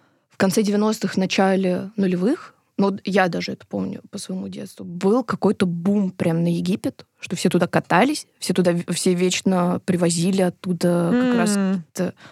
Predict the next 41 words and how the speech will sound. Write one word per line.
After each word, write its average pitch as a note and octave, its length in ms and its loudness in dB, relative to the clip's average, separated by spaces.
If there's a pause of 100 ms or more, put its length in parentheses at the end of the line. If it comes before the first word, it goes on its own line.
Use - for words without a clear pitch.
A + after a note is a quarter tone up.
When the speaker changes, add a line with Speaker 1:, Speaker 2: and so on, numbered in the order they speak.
(140)
Speaker 1:
У G3 80 2
меня, F#3 300 4
мне F3 220 4
мать A3+ 220 2
Speaker 2:
Пирамидки? - 120 2
Speaker 1:
по-, D3+ 80 -2
да, F#3+ 260 4
мне G3 180 2
мать - 180 0
постоянно F#3 360 0
привозила, F3 560 -2
типа, - 260 -14
пирамидки, F#3 560 0
магнитики, F#3+ 680 -2
всё F#3 180 0
с - 80 -4
Египтом. F#3+ 500 0 (460)
Э, F3+ 520 2
все G3 320 0
рисовали, G3 480 2
все F#3 160 0
татуировки G3 640 0
рисовали F3+ 640 2
тоже F3 280 0
с - 80 -4
египетскими F#3 540 -2
мотивами. F#3 640 0 (580)
Вот, F3 280 2
то - 60 2
есть, F3 120 0
о, - 300 0
я F3 220 4
вот C4+ 120 2
как A#3 140 2
раз, G#3+ 100 0
когда G3 180 2
читала F#3+ 260 2
сценарий, G#3+ 260 2
у - 40 2
меня F#3+ 100 2
вообще G3+ 280 2